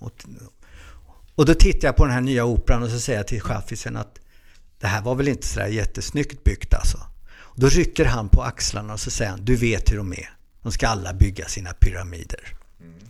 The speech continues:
Speaker 1: Och skriver man, eller vad man än gör i hopp om att få bygga sin pyramid, då är det av fel orsak.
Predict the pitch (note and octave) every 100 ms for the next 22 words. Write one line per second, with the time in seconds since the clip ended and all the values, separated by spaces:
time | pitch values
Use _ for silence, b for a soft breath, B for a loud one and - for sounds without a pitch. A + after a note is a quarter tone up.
0 | B B B B B - D3+ - - -
1 | - - - - D#3+ A3 B3+ B3 G#3+ F#3
2 | D#3 D3+ D3+ D3 F#3+ G3 F#3 B2+ A#2 G#2+
3 | F#2+ G2 G#2+ B2 C#3 C3+ - G#2+ G2 G2+
4 | F#2+ - A2 D3 C3 G#2 G2 A#2+ G2 B2+
5 | A#2+ C3+ F#3 A#2 G2 A#2+ - _ _ _
6 | _ _ - D3+ A2+ F#2+ F#2 - G2+ F2
7 | A#2 G2+ - - - -